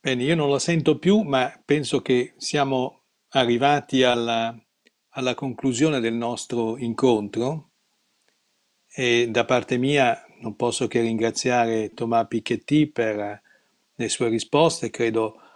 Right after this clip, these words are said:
che, eh, il ringraziamento arrivi anche dalla Fondazione Feltrinelli, e credo che sia stato un grande privilegio aprire questa edizione della Milanesiana con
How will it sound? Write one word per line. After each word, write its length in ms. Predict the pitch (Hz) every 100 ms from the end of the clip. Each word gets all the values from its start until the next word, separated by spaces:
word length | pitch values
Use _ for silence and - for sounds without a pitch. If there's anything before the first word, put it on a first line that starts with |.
| _ _ _ _
che, 360 | _ 120 117 127
eh, 420 | 113 113 107 98 98 196
il 360 | 117 110 110 107
ringraziamento 880 | 117 117 117 - 120 127 127 127 123
arrivi 380 | 117 117 117 113
anche 280 | 117 107 113
dalla 200 | 107 107
Fondazione 540 | - 113 110 - 123
Feltrinelli, 840 | - 117 117 127 139 170 175 120 - _ _ _ _
e 40 | 113
credo 240 | 131 127
che 140 | 113
sia 160 | 107 123
stato 320 | - 131 123
un 80 | 117
grande 340 | 110 135 127
privilegio 760 | 120 127 127 127 127 117 131 135 _ _ _ _
aprire 520 | 120 110 139 135 127
questa 680 | 104 123 120 - 117 113 110 _ _ - - _ _
edizione 600 | 123 113 113 - 139 131
della 180 | 113 110
Milanesiana 920 | 117 123 127 117 131 127 127 143 147 107 _ - _ _ _ _ _ - _ _ _ _ _ _ -
con 520 | 143 147 135 127